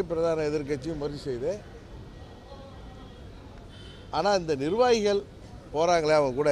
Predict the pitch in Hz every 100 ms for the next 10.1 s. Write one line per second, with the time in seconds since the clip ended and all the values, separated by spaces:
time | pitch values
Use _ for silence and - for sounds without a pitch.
0 | 131 135 120 117 117 - - - - -
1 | - - - - - - - - - -
2 | - - - 127 180 220 240 220 208 185
3 | 170 170 170 170 185 190 - - 147 131
4 | 135 156 143 117 127 135 - - - -
5 | - - - - - - - - - -
6 | - - - 147 160 147 135 131 107 -
7 | 190 214 196 185 170 156 165 180 175 151
8 | 156 165 147 131 135 127 117 160 - -
9 | - - 190 196 254 277 262 240 208 208
10 | 196